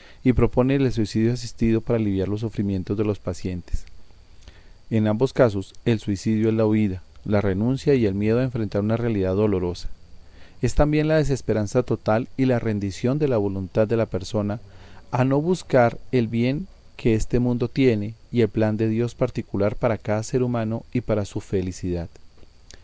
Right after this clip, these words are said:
En el caso del suicidio asistido, así como en los casos de los terroristas, hay otras personas involucradas que son en cierta forma responsables y cómplices de estas aberraciones, ya que no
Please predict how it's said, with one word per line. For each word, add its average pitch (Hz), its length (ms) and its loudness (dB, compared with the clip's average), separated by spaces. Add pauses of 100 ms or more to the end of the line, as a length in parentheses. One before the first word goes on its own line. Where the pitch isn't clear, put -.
(400)
En 127 100 2
el 135 80 -2
caso 196 280 2
del 220 100 2
suicidio 123 420 2
asistido, 110 600 -2 (120)
así 113 240 -2
como 147 440 0
en 117 120 0
los 104 180 -6 (640)
casos 139 400 4
de 139 120 2
los 107 380 -4
terroristas, 110 720 2 (680)
hay 123 180 6
otras 185 240 2
personas 131 480 4
involucradas 117 720 0
que 117 200 -4
son 117 260 -2
en 123 100 -2
cierta 135 340 -2
forma 131 340 -2
responsables 135 1000 -2 (140)
y 123 140 2 (100)
cómplices 135 640 2
de 104 100 0
estas 139 280 0
aberraciones, 113 800 0 (480)
ya 117 220 4
que 135 260 0
no 135 320 -2